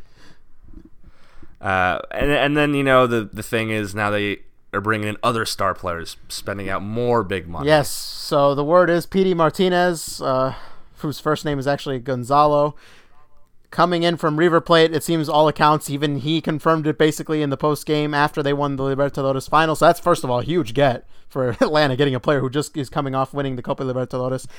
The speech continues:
Speaker 2: Uh, I imagine he'll join Atlanta after River Plate's, uh, run in the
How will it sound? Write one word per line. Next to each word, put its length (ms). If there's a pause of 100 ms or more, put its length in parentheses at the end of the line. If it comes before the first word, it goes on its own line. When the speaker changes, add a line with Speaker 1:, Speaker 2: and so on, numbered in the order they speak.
(360)
Speaker 2:
Uh, 20 (200)
I 120
imagine 380
he'll 160
join 320
Atlanta 500
after 540
River 240
Plate's, 520 (720)
uh, 360
run 300
in 120
the 180